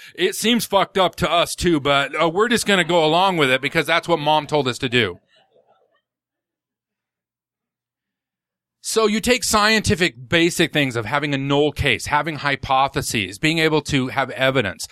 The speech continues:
None of this, um, um, has any bearing at all in the church.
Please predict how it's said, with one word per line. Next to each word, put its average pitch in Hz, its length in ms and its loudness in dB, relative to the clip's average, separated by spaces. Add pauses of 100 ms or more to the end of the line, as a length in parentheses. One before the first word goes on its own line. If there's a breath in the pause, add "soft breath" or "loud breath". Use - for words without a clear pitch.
(160 loud breath)
None 196 340 2
of 151 140 0
this, - 360 -2 (920)
um, 147 320 0
um, 131 260 0 (480)
has 160 300 -2
any 185 160 2
bearing 143 400 2
at 123 60 2
all 113 200 4
in 113 160 -6
the 110 80 -4
church. - 420 -8